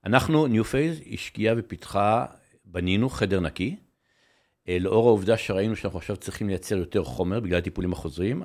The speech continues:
אנחנו עכשיו נמצאים בשל-, בסוף שלב ההכפלה של החדר הנקי,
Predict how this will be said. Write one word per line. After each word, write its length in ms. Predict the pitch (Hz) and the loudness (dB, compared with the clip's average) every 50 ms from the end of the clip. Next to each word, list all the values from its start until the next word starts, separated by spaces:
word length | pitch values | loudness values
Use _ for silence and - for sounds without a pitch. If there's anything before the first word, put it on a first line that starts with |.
| - | -6
אנחנו 220 | - 82 - - 85 | -6 -6 -4 -4 -6
עכשיו 220 | 78 - 101 95 | -4 -2 -2 -2
נמצאים 420 | 95 95 92 - - 95 95 95 85 | 0 -2 -4 -4 -6 -4 -4 -4 -4
בשל-, 400 | 85 - - - 98 95 95 - - | -6 -8 -8 -4 0 0 0 0 0
בסוף 340 | - - - - 113 107 - | -4 -10 -6 -4 -4 -4 -4
שלב 280 | - - 95 95 92 90 95 85 85 85 - - - - _ _ _ _ _ | -6 -4 0 0 2 2 2 2 2 0 -2 -8 -20 -20 _ _ _ _ _
ההכפלה 500 | 104 101 80 73 - - 104 98 95 82 67 - - _ _ | -2 0 0 0 0 0 0 2 2 0 -2 -4 -10 _ _
של 140 | - - | -8 -8
החדר 260 | - - 92 87 90 82 | -4 -4 -2 -2 -2 -4
הנקי, 320 | 78 71 - - 143 185 | -4 -6 -4 -4 -6 -6